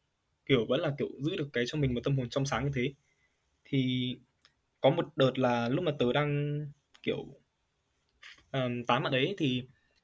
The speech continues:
thì một người bạn cũ của tớ bằng cách nào đó, không hiểu tại sao, thì có gửi một cái ảnh dìm của tớ cho bạn thân của bạn đấy, cho bạn thân của bạn mà tớ tán ấy.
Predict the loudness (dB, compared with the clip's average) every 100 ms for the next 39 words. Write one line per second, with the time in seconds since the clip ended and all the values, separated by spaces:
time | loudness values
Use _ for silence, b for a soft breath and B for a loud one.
0 | _ -6 -2 -2 0 0 0 -2 -2 0
1 | -2 -4 -8 -8 0 0 2 -2 -4 _
2 | _ _ 0 0 0 -4 -2 -2 2 2
3 | 2 -4 -14 _ _ _ _ 2 2 2
4 | 0 0 -2 -8 -20 _ _ _ _ -6
5 | -2 0 2 2 0 -4 -6 -4 -6 -6
6 | -2 0 -2 -4 -14 -14 0 2 2 0
7 | -4 _ _ _ _ _ _ _ 0 4
8 | 6 6 4 2 -2 -6 2 4 4 2
9 | 2 0 0 0 -6 _ _ _ -2 0
10 | 2 0 0 -2 -2 -4 -2 -2 -2 -4
11 | -6